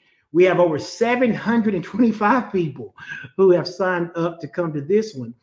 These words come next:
Uh, so I'm looking forward to see how many people will be joining us. But more importantly, I'm looking forward to the nuggets that Pastor Sean and I are gonna get to share. We're gonna be talking about respect and trust in relationships.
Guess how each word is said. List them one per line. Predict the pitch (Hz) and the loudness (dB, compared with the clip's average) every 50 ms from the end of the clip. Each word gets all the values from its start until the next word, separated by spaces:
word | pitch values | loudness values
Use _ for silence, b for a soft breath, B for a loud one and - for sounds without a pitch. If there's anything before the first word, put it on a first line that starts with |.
| b b b b b | b b b b b
Uh, | 147 139 139 139 135 | -4 -4 -2 -2 -2
so | 135 180 | -2 -2
I'm | 160 151 151 160 | -2 0 0 4
looking | 190 214 208 208 180 - | 4 4 2 2 -4 -6
forward | - 196 185 175 165 151 | -4 0 0 0 0 0
to | - 135 | -4 -8
see | - - 175 | -8 -6 -6
how | 151 151 160 | -4 -4 -4
many | 151 156 147 147 | -4 -4 -4 -6
people | 143 - 165 139 139 135 | -6 -8 -10 -8 -8 -8
will | 131 123 | -8 -6
be | 123 127 | -8 -8
joining | 120 117 120 147 147 143 131 123 117 | -8 -8 -6 -4 -4 -2 -2 -4 -6
us. | 113 - | -8 -8
But | 143 143 143 | -8 -6 -4
more | 151 165 156 | -2 -2 -2
importantly, | 139 127 - - 240 277 294 233 160 123 110 101 104 - b b b b b b b | -4 -6 -6 -4 -4 -2 -2 -4 -6 -8 -12 -12 -18 -20 b b b b b b b
I'm | 151 151 | -2 0
looking | 185 220 214 214 175 151 | 0 0 0 0 -4 -4
forward | - - 196 190 185 - | -2 -2 0 0 0 0
to | - 147 | -4 -6
the | 127 127 | -6 -6
nuggets | 135 135 151 190 202 160 147 123 - - | -4 -2 0 0 0 -2 -4 -8 -14 -14
that | 139 135 | -18 -14
Pastor | - 156 147 139 - 131 | -10 -10 -10 -10 -10 -14
Sean | 123 - 160 147 143 | -16 -12 -10 -8 -8
and | 139 | -8
I | 135 131 131 131 | -8 -8 -10 -10
are | |
gonna | 123 131 135 | -8 -8 -8
get | 120 120 139 - - | -8 -8 -10 -12 -12
to | 117 | -14
share. | 107 - - 214 208 185 147 117 117 - b b b b b | -18 -12 -6 -4 -2 -2 -4 -4 -10 -18 b b b b b
We're | b 147 143 | b -2 0
gonna | 175 214 247 226 | 0 0 0 0
be | 202 214 202 | 0 -2 -4
talking | - - - 185 180 185 175 151 | -4 -4 -2 -2 -2 -2 -6 -10
about | 131 139 139 139 - - - | -8 -6 -8 -8 -8 -10 -16
respect | 127 113 107 - - - - _ _ - 185 202 208 202 202 - - - | -18 -18 -16 -16 -18 -20 -20 _ _ -2 0 0 0 -2 -8 -12 -16 -14
and | 131 117 104 | -12 -12 -12
trust | - - - - 165 170 175 170 170 - - | -14 -16 -10 -6 -4 -4 -4 -4 -8 -10 -8
in | 147 160 | -8 -6
relationships. | 160 160 156 143 135 127 123 - - 107 107 - - 117 98 - _ - - - | -4 -4 -4 -4 -4 -4 -6 -8 -10 -14 -14 -14 -16 -16 -18 -18 _ -20 -20 -20